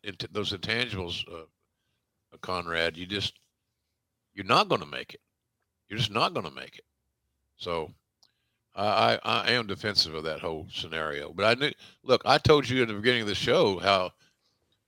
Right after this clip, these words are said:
what I was worried about. Everybody wants to,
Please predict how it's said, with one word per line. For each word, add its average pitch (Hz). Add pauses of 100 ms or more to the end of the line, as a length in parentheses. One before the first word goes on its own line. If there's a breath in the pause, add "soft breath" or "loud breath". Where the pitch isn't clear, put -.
what 104
I 98
was 90
worried 127
about. 78 (400)
Everybody 104
wants 101
to, -